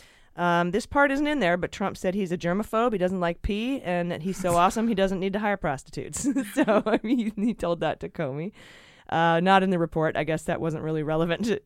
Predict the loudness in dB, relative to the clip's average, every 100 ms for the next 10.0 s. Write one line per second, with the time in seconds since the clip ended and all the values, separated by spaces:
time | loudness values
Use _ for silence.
0 | -4 -4 0 -2 -4 -4 -4 -4 -6 -6
1 | -6 -4 -4 -4 -6 -8 -20 -20 _ _
2 | -6 -2 2 2 2 2 2 2 2 0
3 | 0 -2 0 -2 -4 -2 -2 -2 0 2
4 | 0 -2 -6 -2 -2 -2 -4 -4 -4 -10
5 | _ _ _ _ 2 4 4 2 0 0
6 | 0 -2 -2 -4 -4 -6 -8 -2 -2 0
7 | -4 -4 -8 -8 -8 -6 -6 -4 -4 -4
8 | -4 -6 -6 -6 -6 -8 -10 -6 -4 -4
9 | -4 -4 -2 -2 -2 -4 -4 -4 -6 -8